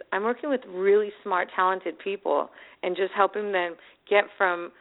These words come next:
a point that they're, they're doing well, but they could be doing so much better. And so that's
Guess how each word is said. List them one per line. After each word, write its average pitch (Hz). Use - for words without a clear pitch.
a 196
point 233
that 196
they're, 190
they're 220
doing 269
well, 262
but 202
they 208
could 226
be 233
doing 185
so 208
much 190
better. 160
And 180
so 170
that's 214